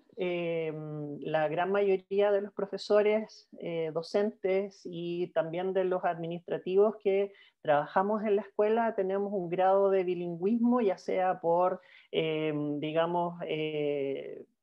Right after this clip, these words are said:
haber aprendido las dos lenguas en paralelo en la vida, así como nativamente, o, eh, por, eh, bilingüismo cultural, es decir, que se aprendió como una segunda lengua a través de un proceso académico,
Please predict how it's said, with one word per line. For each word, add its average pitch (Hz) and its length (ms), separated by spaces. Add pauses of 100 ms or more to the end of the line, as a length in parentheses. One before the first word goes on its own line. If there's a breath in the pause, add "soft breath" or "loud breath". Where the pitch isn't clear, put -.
haber 160 260
aprendido 170 460
las 170 200
dos 170 140
lenguas 190 400
en 170 80
paralelo 208 960
en 160 220
la 151 100
vida, 247 640
así 240 200
como 180 280
nativamente, 220 1120
o, 214 460
eh, 180 280
por, 180 440
eh, 165 240
bilingüismo 170 480
cultural, 175 760 (280 soft breath)
es 165 160
decir, 185 340
que 190 80
se 190 160
aprendió 165 400
como 180 160
una 170 180
segunda 175 440
lengua 185 300
a 175 40
través 175 340
de 180 80
un 175 80
proceso 165 380
académico, 214 800